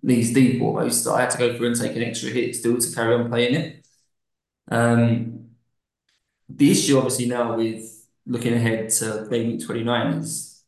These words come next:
we still don't know all the fixtures because the F A Cup, um, next round, we'll, we'll know. I think that the matches are played between game week twenty-six and game week twenty-seven. So by the game week twenty-seven deadline, we will know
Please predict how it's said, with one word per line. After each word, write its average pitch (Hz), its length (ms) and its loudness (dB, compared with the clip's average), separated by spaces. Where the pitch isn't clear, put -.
we 120 80 -4
still 120 200 4
don't - 120 0
know - 120 -4
all - 60 -10
the - 100 -8
fixtures - 520 -4
because - 960 -4
the 117 300 2
F 123 140 2
A 110 140 0
Cup, - 480 -4
um, - 800 -6
next 123 320 -2
round, 120 480 0
we'll, 120 140 -2
we'll 120 240 -2
know. 117 500 0
I - 80 -14
think 123 200 -6
that 123 120 -8
the 127 60 -2
matches 117 320 -2
are 113 80 -4
played 113 260 -4
between 113 240 -4
game 113 200 -4
week - 140 -8
twenty-six 113 440 -6
and 113 100 -8
game 110 140 -6
week 110 140 -6
twenty-seven. 127 640 0
So 113 120 -6
by 135 140 2
the 131 60 0
game 120 180 2
week 117 160 -2
twenty-seven 127 560 -2
deadline, 120 500 -6
we 120 60 4
will 117 140 2
know 117 280 0